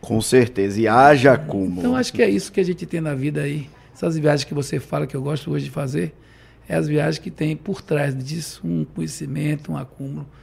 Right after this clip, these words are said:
Speaker 2: que nos leva. Cabuçu, como eu lhe contei agora há pouco, é um pouco isso. Que é onde eu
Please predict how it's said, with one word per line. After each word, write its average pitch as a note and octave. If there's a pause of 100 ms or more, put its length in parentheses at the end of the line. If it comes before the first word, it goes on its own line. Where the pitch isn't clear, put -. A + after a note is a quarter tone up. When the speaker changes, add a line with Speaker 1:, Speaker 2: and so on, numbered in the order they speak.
(400)
Speaker 2:
que C#3+
nos D3
leva. B2
Cabuçu, G#3
como D#3
eu C#3+
lhe C#3+
contei B2+
agora A#2+
há -
pouco, F#3
é -
um G3+
pouco G#3+
isso. - (680)
Que E3
é D#3+
onde F3
eu E3